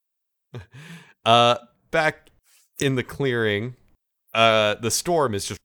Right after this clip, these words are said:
rocking the Red Ribbon boats, 'cause this is, this is upgraded to, like, a full-on storm. Um, delaying their search as well. Uh, Goku just holes up in a cave for the night with the monkeys,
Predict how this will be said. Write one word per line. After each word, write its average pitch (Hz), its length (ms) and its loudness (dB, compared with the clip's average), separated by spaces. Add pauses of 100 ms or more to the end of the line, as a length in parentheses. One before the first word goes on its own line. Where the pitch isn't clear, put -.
rocking 107 460 -2
the 92 80 -10
Red 90 260 -10
Ribbon 90 280 -10
boats, 85 300 -10
'cause 135 140 -4
this 143 120 -4
is, 113 160 -6 (300)
this 151 200 -6
is 117 140 -6
upgraded 98 520 0
to, - 80 -12
like, 87 180 -10
a 85 60 -14
full-on 92 640 -4
storm. 85 640 -8 (1120)
Um, 101 520 0 (200)
delaying 120 440 2
their 104 200 0
search 80 340 -8
as 85 120 -12
well. 90 420 -4 (760)
Uh, 113 200 0
Goku 151 640 -8 (340)
just - 180 -8 (120)
holes 120 300 -4
up 117 140 0
in 120 60 -6
a 110 60 -6
cave 92 320 -2
for 101 100 -6
the 90 100 -6
night 90 280 -6
with 98 120 -14
the 98 60 -12
monkeys, 87 520 -10